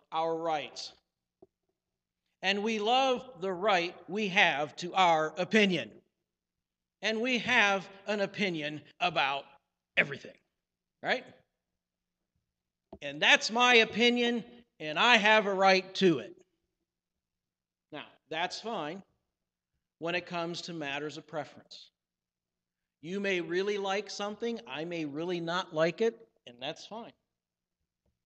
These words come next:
That's your opinion. I can have mine. And neither one of us is any better or worse. That's our opinion. But when it comes to truth,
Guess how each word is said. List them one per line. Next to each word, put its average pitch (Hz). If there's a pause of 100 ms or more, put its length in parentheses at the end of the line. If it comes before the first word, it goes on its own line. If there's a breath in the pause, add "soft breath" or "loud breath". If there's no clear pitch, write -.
(460)
That's 165
your 185
opinion. 202 (100)
I 143
can 202
have 208
mine. 175 (840)
And 160 (140)
neither 208
one 190
of 196
us 208
is 170
any 175
better 147
or 214
worse. 180 (300)
That's 120
our 160
opinion. 170 (2250)
But 156
when 226
it 277
comes 226
to 185
truth, 143